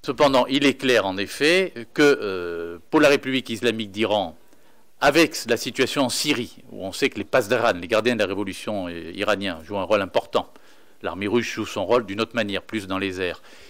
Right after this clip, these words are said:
Et avec l'appui du Hezbollah, qui est le grand mouvement armé et politique chiite libanais, qui fournit des combattants de valeur, il y a aussi d'autres milices chiites. Il y a des Afghans, il y a des Irakiens, il y a des gens qui viennent en fait d'un peu partout, euh, qui sont là pour soutenir,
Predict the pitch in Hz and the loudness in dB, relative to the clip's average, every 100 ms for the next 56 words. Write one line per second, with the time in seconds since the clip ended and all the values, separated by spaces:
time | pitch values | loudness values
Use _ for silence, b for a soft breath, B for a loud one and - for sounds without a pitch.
0 | - 113 127 - 120 127 104 123 113 110 | -2 2 2 2 -2 0 -2 -2 -2 4
1 | 135 170 - - 104 104 113 147 127 120 | 6 4 0 -6 -4 -2 2 2 0 -2
2 | 127 113 92 90 110 113 101 107 90 - | 2 4 4 0 -2 -2 -2 -6 -10 -14
3 | 95 - - 110 - 117 120 147 196 202 | -16 -8 -6 -8 -8 -8 2 2 2 -2
4 | B B B - - 98 104 87 101 95 | B B B -16 -10 -6 -4 -4 -4 -4
5 | 87 98 82 80 104 156 196 - B B | -4 -6 -14 -6 0 2 2 -2 B B
6 | B B B B B B 123 135 - 175 | B B B B B B 4 4 4 2
7 | 196 160 160 175 - 202 185 - - - | 4 2 2 0 0 -2 -6 -10 -20 -8
8 | 110 123 123 175 139 139 151 - - - | -4 0 6 4 6 4 2 -6 -20 -20
9 | - 110 107 113 156 170 - 151 151 - | -14 -12 -10 -8 -2 -2 -2 -8 -8 -14
10 | - b b b b b - 110 104 110 | -20 b b b b b -8 -4 -2 -2
11 | 139 151 117 135 104 - 151 - 101 98 | -4 -6 -2 -2 -2 -2 -2 -2 -6 -6
12 | 104 - 92 - 156 180 B B B - | -8 -8 -10 -8 -12 -12 B B B -20
13 | 110 - 104 104 - - - 92 - 135 | -20 -20 -20 -20 -18 -18 -18 -20 -12 -8
14 | 135 - 117 165 170 123 - 104 98 117 | -6 0 4 4 2 -2 -2 -8 -6 -4
15 | 156 - | -6 -8